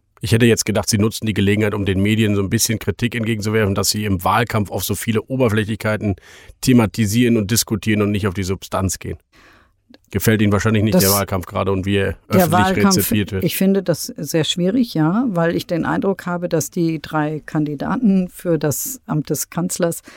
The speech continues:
Speaker 2: tatsächlich an ihrer Persönlichkeit, äh, festgemacht werden, nicht an den Inhalten, nicht an den Auftritten, dass manche Bilder, unglückliche Bilder, das gilt ja für alle drei, immer wiederholt werden, obwohl wir längst ein paar Wochen weiter sind. Also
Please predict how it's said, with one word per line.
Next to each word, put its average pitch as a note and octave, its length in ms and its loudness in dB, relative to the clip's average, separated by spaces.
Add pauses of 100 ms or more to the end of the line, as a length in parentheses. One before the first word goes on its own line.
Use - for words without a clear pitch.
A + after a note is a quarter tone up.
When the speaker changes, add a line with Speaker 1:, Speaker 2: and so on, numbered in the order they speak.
(200)
Speaker 2:
tatsächlich - 760 -2
an D3+ 480 0
ihrer D#3 360 -2
Persönlichkeit, F3+ 1080 -2
äh, D#3+ 220 -2 (120)
festgemacht F3 640 -2
werden, D#3+ 160 0
nicht D#3 200 -2
an E3+ 80 0
den D3+ 160 2
Inhalten, F3+ 420 2
nicht F3 140 -4
an D#3+ 80 -4
den D3 180 -4
Auftritten, F3 480 -2
dass D3+ 220 -4 (720)
manche F3 280 4
Bilder, F3 500 2
unglückliche E3+ 640 -2
Bilder, E3+ 320 2
das D#3 180 -6
gilt E3 220 -4
ja D3 80 -4
für - 180 -8
alle D#3 220 -2
drei, D3 420 -2 (640)
immer E3+ 220 6
wiederholt D#3+ 540 0
werden, E3 340 -2
obwohl D3 340 -4
wir D3+ 120 0
längst D3 400 2
ein D#3 80 0
paar D3+ 180 -4
Wochen D3+ 300 -2
weiter D#3+ 280 -2
sind. D#3+ 360 0
Also D3+ 300 0